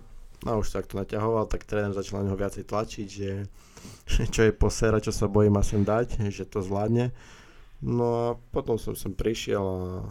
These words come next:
dochádzali sme každý útorok a štvrtok, na šiestu z Trebišova sme chodili, čiže stávali sme tri tridsať. To bolo dvakrát do týždňa, no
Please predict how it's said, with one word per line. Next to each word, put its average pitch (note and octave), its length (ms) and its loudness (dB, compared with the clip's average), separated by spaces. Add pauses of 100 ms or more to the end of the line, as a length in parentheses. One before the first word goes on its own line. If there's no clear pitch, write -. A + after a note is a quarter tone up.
(400)
dochádzali G#2 540 0
sme G2 240 -4
každý G2 720 -4 (920)
útorok G#2 420 -2
a F#2+ 40 0
štvrtok, A2+ 560 -4 (260)
na G#2 160 -4
šiestu A2 560 -6
z - 100 -10
Trebišova G#2 560 -4
sme G#2 200 -4
chodili, G#2 420 -2
čiže G#2 240 -6
stávali G#2 300 -6
sme G2+ 180 -4
tri - 180 -6
tridsať. A2+ 480 -6 (680)
To - 80 -16
bolo G#2 200 2
dvakrát G#2 300 2
do G2 140 0
týždňa, A2 540 0
no G2 200 0